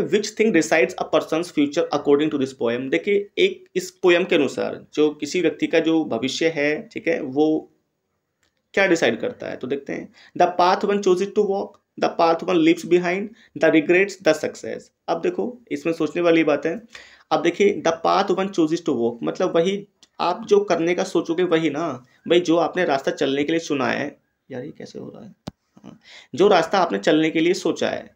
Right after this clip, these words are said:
ठीक है, वही तो आपके फ्यूचर के बारे में कुछ अच्छा, मतलब उसी से आपके फ्यूचर का पता लगेगा कि आप क्या करेंगे, ठीक है। तो यहाँ पे the path one chooses to walk, मतलब जो आपने निर्णय लिया है उसके बारे में बात की जा रही है। चलो तो यहाँ पे फर्स्ट का, फोर्थ का ही हो जाएगा।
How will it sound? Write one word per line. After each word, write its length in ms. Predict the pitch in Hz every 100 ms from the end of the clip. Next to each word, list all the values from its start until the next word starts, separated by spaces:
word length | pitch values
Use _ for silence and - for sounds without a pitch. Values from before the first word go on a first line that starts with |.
| _
ठीक 140 | 160 160
है, 180 | - - _ _ _ - _ _ - _ -
वही 220 | 135 185
तो 100 | 202
आपके 280 | 226 - 196 202 _ _ _
फ्यूचर 220 | 170 170 175
के 100 | 165
बारे 200 | 139 143
में 100 | 143
कुछ 180 | 147 160
अच्छा, 420 | - 139 131 -
मतलब 360 | 127 139 131 - _ _ _ _
उसी 200 | 143 143
से 120 | 160 156
आपके 240 | 135 160
फ्यूचर 200 | 151 143
का 120 | 147
पता 200 | 151 -
लगेगा 220 | 156 151
कि 140 | 147 147
आप 140 | 147 -
क्या 120 | 143
करेंगे, 380 | 143 135 131 135 -
ठीक 140 | - 214
है। 80 | - - _
तो 60 | 156
यहाँ 140 | 151
पे 100 | 180
the 100 | 165 160
path 200 | 156 165 156
one 140 | 156
chooses 260 | 151 135 139 135
to 80 | 110
walk, 280 | - - _ _
मतलब 180 | 139 156
जो 100 | 151
आपने 200 | 135 156
निर्णय 300 | 151 135 151
लिया 180 | 135 123
है 100 | 147
उसके 200 | 143 165
बारे 200 | 135 120
में 60 | 120
बात 140 | 110
की 120 | -
जा 100 | 104
रही 200 | - -
है। 120 | - _ _ _ _ _ _ _ _ _ _ _ _ _ -
चलो 180 | 98
तो 120 | 113 127
यहाँ 140 | 123
पे 120 | 139
फर्स्ट 240 | 139 127 -
का, 200 | 143 131 - _
फोर्थ 240 | 135 -
का 60 | 127
ही 80 |
हो 120 | 143 151
जाएगा। 360 | 151 143 156